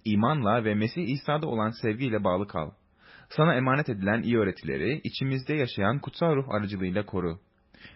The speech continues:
Figelus ve Hermogenes dahil Asya ilinde olanların hepsinin beni terk ettiğini biliyorsun. Rab,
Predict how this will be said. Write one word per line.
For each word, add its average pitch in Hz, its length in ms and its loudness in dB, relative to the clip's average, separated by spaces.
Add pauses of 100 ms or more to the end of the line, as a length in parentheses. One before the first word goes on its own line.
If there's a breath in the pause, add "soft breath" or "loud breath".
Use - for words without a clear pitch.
(120)
Figelus 120 420 2 (420 loud breath)
ve 127 300 2 (120 loud breath)
Hermogenes 127 720 2
dahil 98 460 0
Asya 165 340 0
ilinde 113 260 0
olanların 95 500 0
hepsinin 127 520 -2
beni 117 160 0
terk 156 280 0
ettiğini 110 340 -2
biliyorsun. 90 540 -2 (960 soft breath)
Rab, 147 260 6